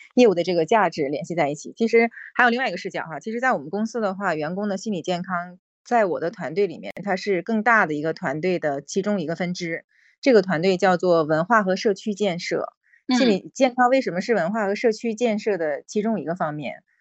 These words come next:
Speaker 1: 啊，如果我们把这个大型的一个公司看成是一个社区的话，是一个组织，
Speaker 2: 嗯。
Speaker 1: 那么这个组织里面的每一个个体，如果跳出了公司这个组织，他回到他自己所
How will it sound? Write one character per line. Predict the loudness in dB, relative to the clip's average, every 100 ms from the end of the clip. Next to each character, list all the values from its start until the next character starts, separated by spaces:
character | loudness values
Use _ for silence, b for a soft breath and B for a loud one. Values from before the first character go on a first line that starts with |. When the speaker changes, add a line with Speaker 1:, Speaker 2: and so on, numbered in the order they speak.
| -2
Speaker 1:
啊， | 4
如 | 6 8
果 |
我 | 6
们 | 4
把 | 0
这 | 2 2
个 |
大 | 2 0
型 | -2 -6
的 | -4
一 | -4
个 | -4
公 | -4 -6
司 | -2 0 2
看 | 2 0
成 | -2 -2
是 | -2
一 | -2 0
个 | 0 2
社 | 2 0
区 | 2 2
的 | 2 0
话， | -6 -2
是 | 0
一 | 2
个 | 0
组 | -2 -4 -4
织， | -4 -6
Speaker 2:
嗯。 | -10 B B 2
Speaker 1:
那 |
么 | 4
这 | 6 6
个 | 4
组 | 2
织 | 0
里 | 0
面 | 0 0
的 | 0
每 | 0
一 | 0
个 |
个 | 4 4
体， | 4 0
如 | 0 0
果 | 2
跳 | 4 4
出 | 2 2 4
了 | 6 4
公 | 0
司 | 0 -2
这 | 0 0
个 | -2
组 | -8
织， | -10 -8
他 | -4 -2
回 | 2
到 | 2
他 | 2 0
自 | -2 -6
己 | -6
所 | -4